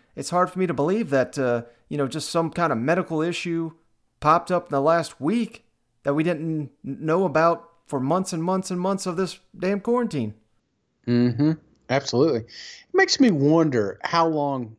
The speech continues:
Speaker 2: we've kinda known this was gonna happen. You know, I know you said the schedule's come out, but I wanna ask you phase two of this question, Mike.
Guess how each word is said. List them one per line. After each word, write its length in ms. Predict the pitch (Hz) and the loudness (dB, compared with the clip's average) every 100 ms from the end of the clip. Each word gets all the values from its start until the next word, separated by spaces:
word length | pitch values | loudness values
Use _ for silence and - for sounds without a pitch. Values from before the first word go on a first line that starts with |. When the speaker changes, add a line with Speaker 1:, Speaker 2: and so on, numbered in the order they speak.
| _ 143 | _ -10
Speaker 2:
we've 200 | 147 - | -10 -6
kinda 280 | 147 123 110 | -4 -4 -4
known 320 | 113 117 107 | -4 -4 -4
this 220 | 110 - | -6 -8
was 100 | 104 | -12
gonna 200 | 113 98 | -10 -10
happen. 440 | 101 104 95 90 101 | -8 -8 -8 -10 0
You 140 | 135 | 2
know, 140 | 135 | 4
I 80 | 139 | 4
know 100 | 175 | 4
you 160 | 214 196 | 2 0
said 220 | 190 151 | -2 -2
the 60 | 110 | -6
schedule's 460 | - 143 139 135 | 0 0 2 -4
come 220 | - 131 | -4 -2
out, 240 | 127 131 127 | -2 -2 0
but 240 | 127 113 - - - - _ _ _ _ _ | 0 0 -8 -20 -20 -20 _ _ _ _ _
I 100 | 180 | 4
wanna 200 | 247 311 | 6 6
ask 420 | 214 208 202 - | 4 2 2 -2
you 120 | 185 160 180 | -4 -2 2
phase 300 | 175 165 - | 4 2 -2
two 320 | 156 131 113 | -2 0 -2
of 80 | 104 | -4
this 160 | 110 | -8
question, 480 | - 113 101 - 98 | -6 -4 -4 -6 -10
Mike. 320 | 104 104 104 | -6 -4 -4